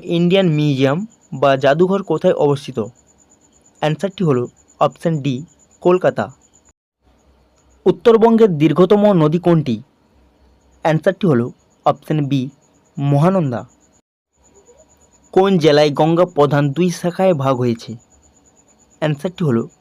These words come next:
অপশন সি, মুর্শিদাবাদ। পশ্চিমবঙ্গের মানুষের প্রধান খাদ্যশস্য কী? অ্যান্সারটি হলো অপশন ডি, ধান।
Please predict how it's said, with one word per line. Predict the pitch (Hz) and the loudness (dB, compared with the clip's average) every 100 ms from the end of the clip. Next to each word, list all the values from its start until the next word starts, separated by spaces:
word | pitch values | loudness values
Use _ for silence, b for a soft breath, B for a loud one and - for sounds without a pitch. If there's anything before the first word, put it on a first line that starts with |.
| _ | _
অপশন | 139 - - 147 | -6 -6 -8 -10
সি, | - 131 117 _ _ _ - | -6 -6 -6 _ _ _ -6
মুর্শিদাবাদ। | 151 170 170 175 131 110 - _ _ _ _ _ _ _ _ _ _ _ _ _ _ _ | -2 -2 -2 -2 -2 -2 -8 _ _ _ _ _ _ _ _ _ _ _ _ _ _ _
পশ্চিমবঙ্গের | 196 185 - 226 233 226 | -2 0 4 6 6 4
মানুষের | 160 151 147 165 | 4 0 0 -2
প্রধান | 147 156 165 165 | 0 2 2 -2
খাদ্যশস্য | - 151 156 190 214 190 - | -4 -6 -2 -4 -2 -4 -6
কী? | - 120 110 - _ _ _ _ _ _ _ _ _ _ | -6 -8 -10 -14 _ _ _ _ _ _ _ _ _ _
অ্যান্সারটি | 160 160 202 - | -4 -4 -6 -2
হলো | 165 117 117 _ _ _ | 0 0 -4 _ _ _
অপশন | 143 - 151 143 | -6 -4 -6 -4
ডি, | 131 117 131 _ _ _ - | -4 -6 -8 _ _ _ -12
ধান। | 135 151 147 | -4 -2 -2